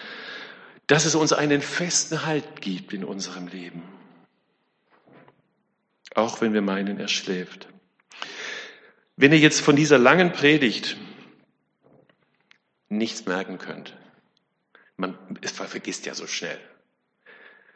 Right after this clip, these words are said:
dann nehmt vielleicht einfach nur diese, diese zwei Gedanken mit, was, was Gott uns sagt in diesem Wort. Auf der einen Seite sagt ihr, denkt daran, auch wenn ihr gerade in so einer Krisensituation seid, meine Gedanken und meine Wege sind,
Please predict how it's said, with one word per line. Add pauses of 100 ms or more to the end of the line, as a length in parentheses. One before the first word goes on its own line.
(280)
dann
nehmt
vielleicht
einfach
nur
diese,
diese
zwei
Gedanken
mit, (160)
was, (140)
was
Gott
uns
sagt
in
diesem
Wort. (580)
Auf
der
einen
Seite
sagt
ihr,
denkt
daran, (380)
auch
wenn
ihr
gerade
in
so
einer
Krisensituation
seid, (280)
meine
Gedanken (800)
und
meine
Wege
sind,